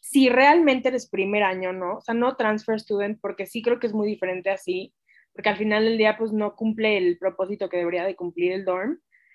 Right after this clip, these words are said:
Pero yo lo, me lo imagino, y si hubiera yo entrado como primer semestre en alguna universidad que tenga dorms, está padre,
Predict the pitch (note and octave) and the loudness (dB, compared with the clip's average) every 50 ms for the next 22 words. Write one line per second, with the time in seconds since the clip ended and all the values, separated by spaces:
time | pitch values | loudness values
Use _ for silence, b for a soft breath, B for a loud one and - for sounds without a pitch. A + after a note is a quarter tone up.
0 | b b _ - - A3 A3 A3+ A3+ A3 A3+ - - - - A3 A3 B3+ B3+ C#4 | b b _ 0 2 4 6 6 6 6 4 2 0 -4 -10 0 4 4 6 6
1 | C#4+ D4+ E4 E4 E4 D4 B3 A3 - - A#3+ A3+ A#3 C4 D4+ D#4 C4+ G#3+ - A3 | 6 6 4 4 4 2 0 0 -2 -2 -4 -2 0 0 0 0 -2 -2 -4 -6
2 | G#3+ G#3 A3+ A#3 B3 B3+ B3+ A#3 A#3+ A#3 A#3 A3+ A3 A3 A3 A3 G#3+ G3+ G3 G3 | -2 -2 0 0 0 2 2 0 0 0 0 0 0 0 0 -2 -4 -4 -4 -4
3 | G3 - F#3+ F#3 F#3+ F#3+ F#3+ G3 G3 - - G#3+ G#3 F#3+ F#3+ - - G#3 G3+ G3+ | -4 -4 -4 -4 -2 -2 -4 -4 -4 -4 -4 -4 -4 -4 -6 -8 -6 -6 -4 -4
4 | F#3+ F#3 F3+ F3+ F#3 G3 F#3+ G3 G3 F#3+ F#3 F#3 F3+ F3 - F#3+ F#3 F#3+ F3+ - | -4 -4 -4 -4 -4 -4 -4 -6 -6 -4 -6 -6 -6 -6 -6 -6 -6 -6 -6 -8
5 | G3 F#3 - F#3+ F#3+ F#3+ F#3+ F#3+ F#3+ F#3+ G#3+ C4 D4 - b b b b b b | -12 -10 -10 -8 -6 -6 -4 -2 -2 -2 -2 -4 -6 -8 b b b b b b
6 | b - - D#4 E4 - - D#4 D4 C#4 C#4 C4+ C4+ C4+ C#4+ D#4 F4 - | b 0 2 2 2 6 6 8 8 8 8 6 4 4 4 2 0 -4